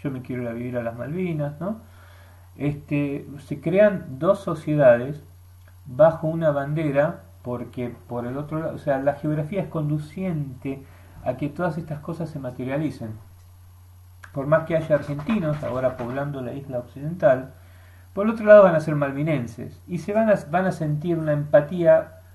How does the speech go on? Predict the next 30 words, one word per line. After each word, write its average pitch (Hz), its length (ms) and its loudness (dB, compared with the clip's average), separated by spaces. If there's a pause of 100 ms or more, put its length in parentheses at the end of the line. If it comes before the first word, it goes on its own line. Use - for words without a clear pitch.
(240)
por 131 160 -4
sus 143 220 -6
hermanos 151 520 -2
ingleses, 147 760 -4
que 113 160 -8
con, 123 360 -8
con 123 180 -10
los 113 80 -10
cuales 139 280 -2
comparten 127 800 0 (1080)
el 120 120 -6
archipiélago, 123 840 0 (200)
especialmente 214 1040 -2
en, 120 220 -10 (260)
en 123 160 -10
el 123 140 -8
desarrollo 123 720 0
de 110 80 -8
las 110 220 -10
islas, - 360 -16
o - 60 -18
sea, 123 140 -12
en, 117 120 -12
con 107 200 -14
el 110 140 -10
tiempo, 113 540 -4 (120)
dentro 110 300 -10
de 107 80 -8
cincuenta 117 760 -6
años, 117 280 -6